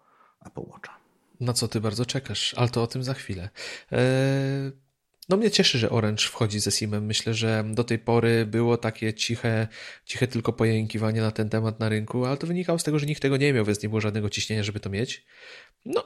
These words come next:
Speaker 2: karta przetargowa zostanie wyłożona, więc myślę, że inne sieci będą musiały troszeczkę przyspieszyć, bo klienci na pewno pytać o to będą.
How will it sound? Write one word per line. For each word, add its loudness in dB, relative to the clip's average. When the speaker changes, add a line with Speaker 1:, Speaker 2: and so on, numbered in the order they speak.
Speaker 2:
karta 4
przetargowa 2
zostanie 2
wyłożona, 0
więc 0
myślę, 2
że 4
inne 2
sieci 0
będą 2
musiały 2
troszeczkę -2
przyspieszyć, -2
bo 0
klienci 0
na 0
pewno -4
pytać -2
o -4
to -2
będą. -2